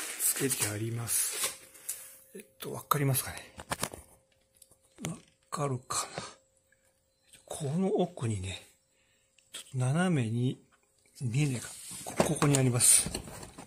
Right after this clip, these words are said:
ここにファンが入っていて、えーっとですね、それが、二点五アン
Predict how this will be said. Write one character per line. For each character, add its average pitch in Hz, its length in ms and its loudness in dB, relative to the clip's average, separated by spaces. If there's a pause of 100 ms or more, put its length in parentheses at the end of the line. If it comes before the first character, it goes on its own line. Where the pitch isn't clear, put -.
(260)
こ - 120 -6
こ 151 160 2
に 143 260 2 (120)
フ - 120 -4
ァ 156 60 2
ン 139 140 2
が 113 80 0
入 113 160 -2
っ - 20 -2
て - 260 -8
い 110 80 -2
て、 131 140 2
え 123 60 2 (840)
ー 127 340 4
っ - 40 0
と 135 120 0
で 113 80 -4
す - 180 2
ね、 107 160 -2
そ - 1400 4
れ 123 220 2
が、 120 320 -2 (920)
二 165 480 -2
点 104 380 -6
五 110 240 -4
ア 120 60 -2
ン 117 160 -6